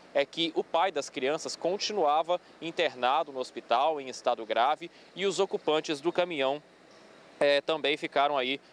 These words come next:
é, hospitalizados, ainda estavam recebendo atendimento médico. Em nota, o Ministério das Relações Exteriores do Brasil informou que está à disposição para prestar assistência consular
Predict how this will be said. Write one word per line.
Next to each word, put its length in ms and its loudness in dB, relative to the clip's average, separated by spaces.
é, 180 4
hospitalizados, 1000 0
ainda 200 0
estavam 300 -2
recebendo 540 -2
atendimento 600 -2
médico. 540 -2
Em 140 2
nota, 480 2
o 300 2
Ministério 640 0
das 180 -2
Relações 560 -4
Exteriores 720 -2
do 100 -4
Brasil 460 0
informou 460 -2
que 100 -8
está 300 0
à 60 0
disposição 600 -2
para 160 2
prestar 420 0
assistência 640 -2
consular 640 0